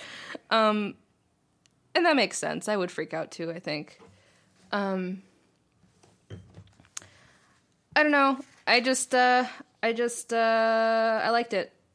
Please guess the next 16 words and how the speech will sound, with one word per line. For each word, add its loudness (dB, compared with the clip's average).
There, 0
I, 0
I, -2
I 0
don't 0
know. 2
I, 0
I 4
won't 4
say 4
I 4
love 2
this 0
chapter, 2
but 2
I, 4